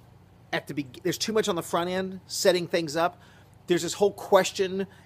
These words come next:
in the middle about, are they gonna really have, are they really gonna make us do this?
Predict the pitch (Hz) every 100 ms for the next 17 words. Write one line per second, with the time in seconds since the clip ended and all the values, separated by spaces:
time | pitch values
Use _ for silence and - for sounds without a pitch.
0 | 170 160 156 170 175 165 156 143 143 147
1 | 226 175 113 139 156 - - 156 196 -
2 | - 180 247 175 226 196 165 156 190 -
3 | 156 208 262 -